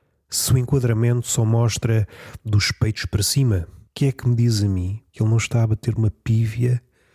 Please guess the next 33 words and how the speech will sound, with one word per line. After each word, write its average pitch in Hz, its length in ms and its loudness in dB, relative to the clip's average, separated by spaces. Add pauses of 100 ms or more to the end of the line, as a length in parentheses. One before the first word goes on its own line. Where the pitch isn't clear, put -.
(380)
para - 140 0
uma 107 160 2
plateia 113 680 0
de 113 80 -10
pessoas 113 400 -2
engravatadas? - 960 -4 (840)
Vivemos 120 500 0
em 123 120 2
tempos, 120 460 -6 (880)
não 156 140 0
vou 160 100 0
dizer 151 220 2
conturbados, 139 640 0
tempos - 300 -4
diferentes, - 680 -4 (460)
em 127 80 0
que 160 100 -2
a 147 40 0
definição 156 460 -2
de 143 140 0
arte 160 280 -2
está - 180 -2
a 131 40 0
sofrer 143 420 0
várias 135 360 0
mutações. - 800 -4 (280)
O - 80 -8
que - 80 -2
é - 40 -4
que - 100 -4
é 160 40 0
mais 147 280 2
artístico? - 840 -4